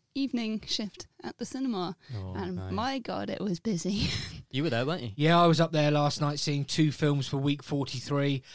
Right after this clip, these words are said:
Speaker 3: and I realised, I only realised when I was up there that I actually went to the cinema alone on Valentine's Day. <laughs>
Speaker 2: I did that last year, though.
Speaker 3: Yeah, yeah, I, I enjoyed it. Saw two films, um, which we'll, we'll be reviewing on, on week forty-three.
Speaker 2: Yeah.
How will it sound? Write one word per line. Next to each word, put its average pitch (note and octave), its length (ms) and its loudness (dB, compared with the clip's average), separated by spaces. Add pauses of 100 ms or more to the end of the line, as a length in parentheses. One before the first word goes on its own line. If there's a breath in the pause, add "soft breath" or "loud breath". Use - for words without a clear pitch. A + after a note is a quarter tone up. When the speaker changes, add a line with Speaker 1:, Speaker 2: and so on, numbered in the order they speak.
(200 loud breath)
Speaker 3:
and D#3+ 140 6
I E3+ 80 8
realised, F3 580 6
I E3 220 2
only G3+ 160 2
realised E3 480 6
when D3+ 160 4
I D#3 100 6
was D3+ 160 4
up E3 160 4
there D#3 200 2
that D#3 120 -2
I D#3+ 80 2
actually E3 300 0
went D3+ 180 0
to C#3+ 60 -4
the C#3+ 80 0
cinema C#3+ 560 2
alone C3 720 2 (280)
on A#2+ 140 -6
Valentine's A2+ 600 -4
Day. G#2 280 -12 (320 loud breath)
<laughs> - 320 -2
Speaker 2:
I D#3+ 80 0
did D#3+ 160 -2
that C#3 160 -2
last C3 280 -2
year, - 160 -10
though. - 160 -12 (120)
Speaker 3:
Yeah, A3 300 2 (120)
yeah, A#3 240 2
I, B3 120 2
I B3 180 4
enjoyed A3+ 340 4
it. D#3+ 160 2
Saw E3+ 200 2
two F#3 260 -2
films, G3 520 -2 (380 soft breath)
um, C#3+ 220 -2
which D#3 160 -6
we'll, D3+ 360 -4 (120)
we'll D3+ 180 0
be C#3 140 0
reviewing C3+ 360 0
on, C3+ 260 -4
on C3+ 180 -6
week C3+ 160 -6
forty-three. C#3 580 -6 (140)
Speaker 2:
Yeah. A#2+ 240 -4